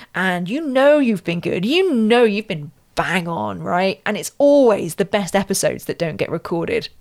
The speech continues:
That's what I'm gonna tell you anyway when you listen to these. Yeah, it's always the ones where you've said the awesome things, you put out some great knowledge,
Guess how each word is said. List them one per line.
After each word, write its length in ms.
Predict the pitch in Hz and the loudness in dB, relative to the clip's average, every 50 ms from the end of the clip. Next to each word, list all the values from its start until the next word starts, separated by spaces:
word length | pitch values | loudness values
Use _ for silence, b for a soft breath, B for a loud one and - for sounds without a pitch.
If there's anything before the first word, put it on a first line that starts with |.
| _ _ | _ _
That's 140 | 185 - | -10 -8
what 100 | - 156 | -8 -8
I'm 60 | 160 156 | -8 -6
gonna 180 | 151 151 - | -6 -6 -6
tell 240 | 123 - 202 147 147 | -4 -4 -4 -4 -2
you 200 | 180 214 202 170 | -2 -2 0 0
anyway 460 | 180 175 160 170 - 165 - - 175 | 0 -2 -4 -4 -2 -2 -2 -2 -4
when 200 | - - 175 170 | -6 -6 -8 -8
you 100 | 175 - | -8 -6
listen 240 | 175 170 165 - 165 | -8 -8 -6 -6 -8
to 40 | 160 | -6
these. 300 | 156 156 - - 160 - B B B B 254 B | -6 -6 -6 -6 -6 -8 B B B B -10 B
Yeah, 140 | 240 247 - | -2 -2 -2
it's 180 | - 160 - 254 | -2 -2 -2 -2
always 340 | 208 233 247 247 254 247 - | 2 2 2 2 2 2 0
the 80 | 233 | 2
ones 260 | 226 220 202 185 185 185 | 2 4 2 2 2 0
where 120 | 196 180 | -2 0
you've 160 | 180 180 - | 0 -2 -2
said 180 | - 165 147 - | -2 -4 -6 -6
the 140 | - - - | -8 -10 -2
awesome 360 | - 262 254 240 - 240 220 214 | 2 2 2 2 2 -2 -2 -2
things, 580 | - 196 185 185 185 180 180 180 180 175 - | -2 -2 -2 -2 -2 -4 -4 -4 -6 -6 -8
you 60 | - | -14
put 180 | - _ - 233 | -18 _ -6 -4
out 180 | 226 214 - - | -4 -4 -4 -4
some 140 | - 175 | -6 -8
great 400 | - - 240 247 247 233 - - | -6 -2 0 0 0 0 -2 -2
knowledge, 580 | 202 190 170 165 160 165 165 165 156 - - B | 0 2 2 4 4 4 2 0 -2 -4 -6 B